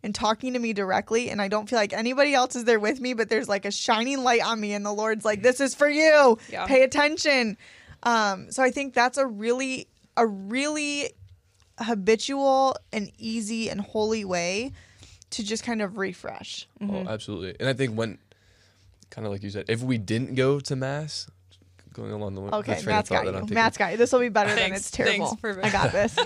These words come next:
Speaker 3: <laughs> If we didn't go, uh, the actions and the things that we do in, in our life will be completely different. So
Speaker 1: Mm-hmm.
Speaker 3: getting back into that routine of going to Mass weekly or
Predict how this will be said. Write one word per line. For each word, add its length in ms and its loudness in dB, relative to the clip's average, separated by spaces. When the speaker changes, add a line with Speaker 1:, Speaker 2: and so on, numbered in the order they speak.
Speaker 3:
<laughs> 200 -4
If 160 2
we 120 2
didn't 340 2
go, 360 4
uh, 240 4
the 400 -8
actions 360 -2
and 100 -4
the 40 -10
things 180 -4
that 80 -2
we 80 -4
do 140 -6
in, 180 -6
in 120 -4
our 160 -6
life 260 -6
will 80 -8
be 220 -6
completely 360 -10
different. 300 -10
So 180 0
Speaker 1:
Mm-hmm. 100 -2
Speaker 3:
getting 220 0
back 180 -2
into 120 -8
that 120 -6
routine 500 -8
of 260 -4
going 220 -8
to 40 -8
Mass 460 -8
weekly 520 -10
or 300 -8